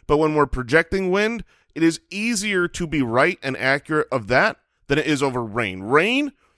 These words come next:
because rain, literally, we're talking about a stadium. It's, it, it's gotta be in that exact spot during those exact windows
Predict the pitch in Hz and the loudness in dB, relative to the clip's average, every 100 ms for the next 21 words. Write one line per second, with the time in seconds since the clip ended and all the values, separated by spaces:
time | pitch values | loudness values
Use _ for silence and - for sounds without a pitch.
0 | _ 185 226 190 226 294 196 - _ _ | _ 2 2 4 4 4 2 -4 _ _
1 | _ _ - 226 294 190 131 131 233 214 | _ _ -8 0 4 4 4 2 2 4
2 | 175 151 - - 202 202 113 - _ _ | 2 2 0 -2 -2 -2 -2 -8 _ _
3 | _ _ - 160 - 147 160 160 156 185 | _ _ -2 -2 -2 -4 -2 -2 0 2
4 | 170 143 143 - _ _ 139 127 147 147 | 2 2 0 -2 _ _ 0 4 4 4
5 | 113 110 135 165 185 - - - - 160 | 2 -2 -2 -2 -4 -6 -4 -2 4 6
6 | 113 117 - 135 147 135 127 117 156 165 | 6 2 -2 0 2 2 0 4 6 4
7 | 139 135 120 127 123 123 131 127 120 117 | 0 -4 0 0 -2 -4 -4 -2 0 0
8 | 110 - | -2 -4